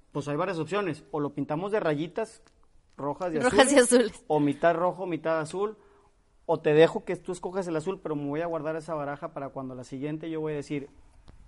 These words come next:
Speaker 1: ¿te acuerdas que la vez pasada te dejé yo pintar el muro del color que tú querías? Ahora yo lo quiero pintar este, pero verde. Ay, pero... y entonces no hay una manera de poder tomar una decisión. Entonces, eh, debe de haber, hay muchos esquemas y que no, sí, pero si tú eres el operador y la inversión...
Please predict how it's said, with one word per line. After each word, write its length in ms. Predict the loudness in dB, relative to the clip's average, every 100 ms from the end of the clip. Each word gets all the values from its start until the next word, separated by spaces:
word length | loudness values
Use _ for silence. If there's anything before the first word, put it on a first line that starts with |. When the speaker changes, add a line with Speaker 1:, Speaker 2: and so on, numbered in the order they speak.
| -14
Speaker 1:
¿te 80 | -12
acuerdas 320 | -4 -2 -2
que 100 | -4
la 60 | -6
vez 80 | -6
pasada 280 | -6 -6 -6
te 80 |
dejé 240 | -8 -8 -6
yo 120 | -8
pintar 340 | -10 -8 -6 -4 -4
el 120 | -6
muro 360 | -4 -4 -2 -2
del 200 | -2 -2
color 240 | -2 -2
que 80 | -4
tú 140 | -8
querías? 300 | -6 -6 -6
Ahora 180 | -6 -6
yo 100 | -4
lo 100 | -6
quiero 180 | -10 -10
pintar 300 | -10 -8 -6
este, 200 | -8 -10
pero 220 | -10 -8
verde. 380 | -4 -4 -6 -10
Ay, 380 | -10 -4 -4 -4
pero... 260 | -6 -8 -10
y 300 | -6 -6 -6 -12 _
entonces 440 | -10 -6 -4 -4 -8 -20 -16 -10
no 320 | -4 -2 0 -2
hay 120 | -2
una 140 | -4
manera 380 | -4 -4 -4 -4
de 140 | -4
poder 320 | -6 -6 -8 -8
tomar 280 | -8 -6
una 100 | -4
decisión. 240 | -6 -8 -10
Entonces, 360 | -12 -12 -10
eh, 140 | -10 -10 -14 -20 -20 -20 -20 -20 -20 -20 -20 -18
debe 280 | 0 2 4
de 60 | 4
haber, 280 | 4 4
hay 80 | 2
muchos 240 | -2 -6 -10
esquemas 560 | -6 -4 -2 -2 -4
y 60 | -8
que 120 | -8
no, 180 | -6 -6
sí, 140 | -8
pero 160 | -10 -10
si 80 | -10
tú 120 | -8
eres 120 | -8
el 100 | -8
operador 460 | -10 -10 -8 -6 -6
y 60 |
la 60 | -6
inversión... 280 | -10 -12